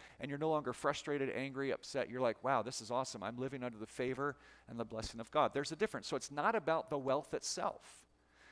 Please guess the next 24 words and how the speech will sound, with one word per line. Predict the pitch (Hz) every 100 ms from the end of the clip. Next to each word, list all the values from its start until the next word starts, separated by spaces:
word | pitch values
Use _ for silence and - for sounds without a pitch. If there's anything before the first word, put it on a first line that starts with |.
| -
It's | 147 180
about | 165 160
how | 160
you | 156
got | 147 208 143
it. | 90 - - _ - - - - -
And | 135
we | 165
can | 185 160
get | 180
it | 185 - - -
the | 135
wrong | 135 160 233
way, | 220 139 127
which | 151 -
is | 143
the | 135
frustrating | - 151 156 - 160 160 147 143
way, | 135
or | 156
we | 151
can | 143
get | 139
it | 135